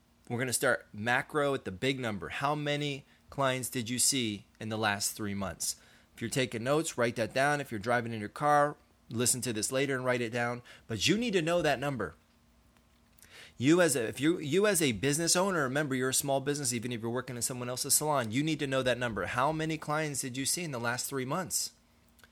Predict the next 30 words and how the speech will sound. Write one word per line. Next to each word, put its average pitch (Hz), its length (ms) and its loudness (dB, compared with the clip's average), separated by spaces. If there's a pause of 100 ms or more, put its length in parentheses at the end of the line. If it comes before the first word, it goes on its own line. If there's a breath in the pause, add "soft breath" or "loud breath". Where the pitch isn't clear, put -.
(640 soft breath)
And, 117 160 -6
and 123 160 -4
if 120 160 -4
you 180 180 4
have 175 200 2
no 139 340 0
clue, 160 540 2 (640)
if 104 100 -6
you 160 160 2
have 151 300 -2
no 143 240 -2
clue, 147 560 -2 (520 loud breath)
then 120 280 0
that's 131 320 2
your 160 120 2
first 143 340 0
assignment. 135 520 0 (420)
Figure 135 320 0
out 131 160 6
how 123 200 0
many 156 280 0
clients 127 640 -4 (180)
did 117 120 -2
I 117 100 2
see 151 320 2
in 127 80 0
the 113 100 -4
last 110 600 0 (440 soft breath)
three 113 280 -2
months. 120 400 0